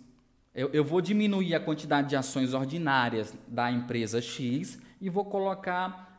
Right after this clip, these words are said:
a, uma parte preferencial. Pra vocês comprarem preferencial, mas vocês, mas vocês não podem participar dos eventos pra ficar votando em assembleia." Mas, em compensação,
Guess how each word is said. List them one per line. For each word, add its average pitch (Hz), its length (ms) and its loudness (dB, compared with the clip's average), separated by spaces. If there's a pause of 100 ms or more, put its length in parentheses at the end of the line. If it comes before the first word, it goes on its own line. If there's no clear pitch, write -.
(160)
a, 160 480 2
uma 170 160 -2
parte 170 540 -6
preferencial. 180 1160 2 (340)
Pra 208 140 0
vocês 254 320 -2
comprarem 190 500 -2
preferencial, 160 1120 4 (300)
mas 190 180 2
vocês, 226 200 6 (140)
mas 190 460 0
vocês 214 180 4
não 247 140 2
podem 220 380 4
participar 226 560 0
dos 214 180 -2
eventos 208 400 2
pra 214 160 0
ficar 214 360 0
votando 202 600 2
em 208 60 2
assembleia." 196 760 4 (420)
Mas, 196 380 0
em 196 120 -2
compensação, 185 1120 0